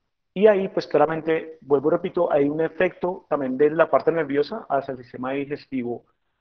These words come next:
como por ejemplo lo vemos cuando, no sé, estamos, no sé, enamorados, eh, de alguien, y entonces que decimos que las mariposas en el estómago. Entonces, ese efecto de las mariposas en el estómago es muy probable que tenga mucho que ver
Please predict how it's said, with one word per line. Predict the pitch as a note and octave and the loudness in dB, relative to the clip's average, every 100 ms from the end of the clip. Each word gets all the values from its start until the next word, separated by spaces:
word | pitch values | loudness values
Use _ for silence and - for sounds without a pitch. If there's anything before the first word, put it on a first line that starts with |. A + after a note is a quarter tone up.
| _ _ _ _ | _ _ _ _
como | F3 E3+ | 0 2
por | F3 F3 | 6 6
ejemplo | F3 E3+ F#3 | 6 2 4
lo | E3+ | 6
vemos | C#3 C3+ - | 6 4 -2
cuando, | D#3+ D#3+ D#3 | -4 -2 -2
no | C3 B2 | -2 -2
sé, | F3 A#2 - _ _ _ _ _ _ - | -2 -4 -6 _ _ _ _ _ _ -6
estamos, | C#3+ D3 D#3 E3 | -4 -2 -2 0
no | F3 | 2
sé, | D#3 C3 | 2 2
enamorados, | D3+ D#3 E3 F3+ F3 E3+ E3 E3 - - | 0 2 6 8 8 6 4 0 -6 -6
eh, | D3 C#3+ C#3 | -2 0 6
de | E3+ | 6
alguien, | E3+ D#3+ D#3 D#3+ | 6 4 -2 -4
y | D3+ | -4
entonces | C#3+ C3+ | -2 -2
que | C#3 D#3 D3+ | 0 0 0
decimos | D3+ D3 C#3 C3+ | -2 -4 -4 -8
que | - | -2
las | D#3+ | 0
mariposas | D#3+ C#3+ - F3+ F3+ F#3 | 0 -4 -2 -2 -2 -4
en | F3 | -6
el | C#3 | -6
estómago. | - F#3+ C#3 - - _ _ _ _ _ _ _ _ _ _ | -4 -4 -4 -10 -16 _ _ _ _ _ _ _ _ _ _
Entonces, | D3 D3+ - - - | 0 0 -2 -14 0
ese | F3+ F#3+ | 2 6
efecto | A3 A3 A3 | 6 4 6
de | A3 | 6
las | |
mariposas | A3 G#3 - D3+ D#3 | 8 4 6 6 6
en | F#3 | 0
el | F3+ | -2
estómago | - D#3 G3 - _ _ - | -2 -2 -2 -4 _ _ -2
es | D3+ D#3+ | 0 2
muy | F#3 G#3 | 2 2
probable | G#3 G3+ G3+ A3+ | 2 0 2 0
que | - | -2
tenga | C#3 C#3 | -4 -4
mucho | D#3+ F3+ F3+ | -4 -6 -6
que | - | -2
ver | D#3 D3 B3+ - | 2 2 0 -10